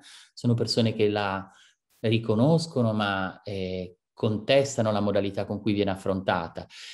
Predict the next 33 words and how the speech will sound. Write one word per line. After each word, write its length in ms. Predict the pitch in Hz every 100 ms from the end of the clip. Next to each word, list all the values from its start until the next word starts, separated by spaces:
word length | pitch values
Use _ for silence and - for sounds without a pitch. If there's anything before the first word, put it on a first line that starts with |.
| - - _
E 360 | 139 131 117 117
per 160 | - 120
quanto 320 | 139 143 135
questo 260 | 151 147 120
abbia 200 | 117 110
ben 260 | 120 127
poco 240 | 123 123 117
a 40 |
che 100 | 110
vedere 300 | 107 117 110
con 160 | - 110
la 100 | 120
musica, 560 | 131 104 104 113 131
in 180 | 135 127
realtà 400 | 110 110 113 143
poi 400 | - 123 123 117 -
ha 160 | 113
a 100 | 113
che 140 | 117 117
vedere 380 | 110 120 147 143
col 160 | 107
nostro 360 | 107 107 - -
pubblico, 640 | 147 117 95 92 95 92 -
perché 380 | 107 - 95 -
se 160 | 120
tu 100 | 117
dici: 500 | 120 117 117 104 98 - - - -
"Benissimo, 800 | 110 123 131 - 107 101 95 - 101 -
riusciamo 580 | 107 120 117 151 139 139
a 20 |
offrirvi 720 | 120 - 135 139 131 127 123
un 240 | 120 123 120
tampone 1000 | 117 117 123 135 139 131 123 117 110